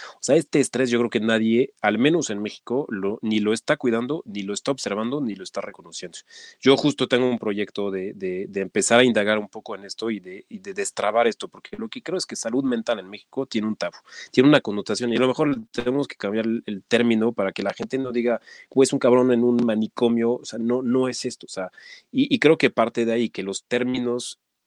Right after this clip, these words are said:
pues, digamos que están incorrectos. O sea, acuérdate, hace diez años yo peleaba para decir, "No se llama emprendedurismo, se llama emprendimiento". Ya, hoy,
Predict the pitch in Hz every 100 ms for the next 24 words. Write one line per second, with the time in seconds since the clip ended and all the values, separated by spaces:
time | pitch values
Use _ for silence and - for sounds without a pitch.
0 | _ _ 107 104 107 127 - 101 - 113
1 | 123 - 101 113 - 92 95 - 92 123
2 | 127 117 107 - 101 98 104 117 120 123
3 | 120 117 104 110 _ 117 107 107 120 117
4 | 104 113 113 120 - 117 117 113 104 104
5 | 104 107 113 101 92 98 107 110 110 104
6 | 107 107 98 - 101 104 - - _ -
7 | 117 123